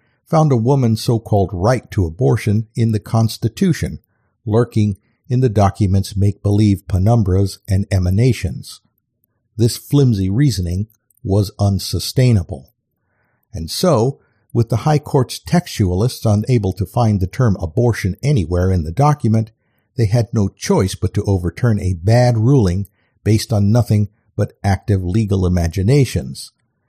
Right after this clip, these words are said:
By overturning Roe v. Wade, the Trump triumvirate threw the question of abortion back to Congress and the states.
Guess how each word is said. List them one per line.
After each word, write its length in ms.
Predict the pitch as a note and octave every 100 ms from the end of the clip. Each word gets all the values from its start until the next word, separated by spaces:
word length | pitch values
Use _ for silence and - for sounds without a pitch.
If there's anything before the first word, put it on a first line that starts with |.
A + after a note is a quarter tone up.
| _ _ _
By 180 | A#2 B2
overturning 800 | C3 B2 - - F#3 A2+ C#3 E3
Roe 300 | G2 F2+ G2
v. 240 | E2+ F#2 F2
Wade, 440 | G2+ C#3+ A#2+ A2 - _ _ _
the 80 | F2
Trump 420 | - C3 A2+ -
triumvirate 720 | - E2+ G2 C3 G2+ G2+ A2 -
threw 260 | A#2+ B2
the 120 | F#2+
question 580 | - - E3+ - F2+ G#2+
of 140 | A2 D#2
abortion 560 | F2+ F#2+ F#2 B2 C3 _ _ _ _
back 260 | D#3+ D#3+ -
to 60 | A#2+
Congress 640 | - D3+ A2 F2+ A2 -
and 200 | F2+ E2
the 60 |
states. 680 | D#2 - E3+ G2 C#2+ - -